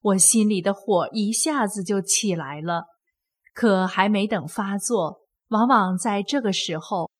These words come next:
瞬间，大大的忍字就会在眼角出现。我就使劲儿闷着气，一言不发，给婆婆清理干净，然后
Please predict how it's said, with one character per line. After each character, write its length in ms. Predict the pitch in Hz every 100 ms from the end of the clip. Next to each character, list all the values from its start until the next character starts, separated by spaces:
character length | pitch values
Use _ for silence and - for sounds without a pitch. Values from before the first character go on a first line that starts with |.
| _
瞬 320 | - 240 170
间， 400 | 165 208 185 196 _ _ _
大 220 | 320 302
大 200 | 269 285
的 140 | 233 220
忍 400 | 190 208 165 156
字 440 | - 294 240 175 - _ -
就 160 | 240
会 340 | 202 220 190 180
在 200 | - 208
眼 300 | 185 175 208
角 320 | 247 196 151 -
出 240 | - 190
现。 380 | 185 - 190 170 _ _ _ _ _ _
我 140 | 196
就 340 | 185 220 185
使 260 | 180 - 190
劲 240 | - 240
儿 140 | 202 170
闷 300 | 202 214 214
着 120 | 185
气， 460 | 170 - 233 170 - _ -
一 220 | 285 208
言 300 | 196 170 196
不 160 | 214
发， 440 | 170 - 185 180 190 _ _
给 220 | - 196 185
婆 220 | - 180
婆 300 | 185 214 180
清 240 | - 220
理 140 | 220 175
干 340 | - 196 196
净， 360 | 202 220 170 - _ _ _
然 200 | 208 175
后 440 | 165 220 180 170